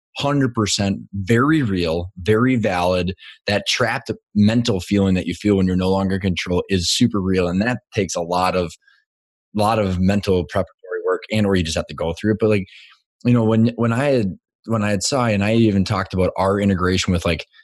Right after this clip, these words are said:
the A P and the A R and collecting A R and, you know, paying the bill, like, but, like, specifically what integration stuff and what is the biggest mistakes and blowups that you see in this, where people don't get to capture the, the, the buyer doesn't get their R O I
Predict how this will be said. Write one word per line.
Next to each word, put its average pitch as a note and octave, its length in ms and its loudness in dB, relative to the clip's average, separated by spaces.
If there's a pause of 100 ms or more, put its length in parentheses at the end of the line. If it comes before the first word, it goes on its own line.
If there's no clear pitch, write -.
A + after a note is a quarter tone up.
(140)
the G2+ 140 0
A A2 240 2
P G#2+ 220 4
and F#2+ 100 2
the F2+ 180 -2
A G2+ 140 2
R F2+ 160 0
and E2+ 100 -2
collecting A#2 500 0
A E2+ 180 -2
R E2 260 -4
and, F#2 340 4
you B2 120 4
know, F#2+ 120 0
paying D3+ 380 0
the F#2 80 2
bill, E2+ 260 -2
like, A2+ 140 0 (280)
but, A2+ 60 0
like, A2 140 2 (460)
specifically D3+ 800 0
what G#2 320 0
integration G2+ 640 2
stuff F#2 400 -2
and G2+ 100 -2
what D#3 140 2
is G#3 140 0
the F2 220 -4
biggest A#2+ 460 0 (360)
mistakes G2+ 760 2
and F2+ 180 2
blowups F2+ 420 2
that E2+ 100 -2
you F2+ 100 0
see F#2 420 2
in F#2 140 2
this, E2 260 0
where F#2 140 0
people G2 300 2
don't G2+ 240 0
get G2 100 0
to F#2+ 80 -4
capture F#2 380 -2
the, F2 340 0
the, F2 340 2 (220)
the F2 80 2
buyer A#2 300 2
doesn't A2+ 240 2
get G#2+ 120 0
their F#2+ 160 0
R F#2+ 220 2
O E2 100 0
I D#2 300 -2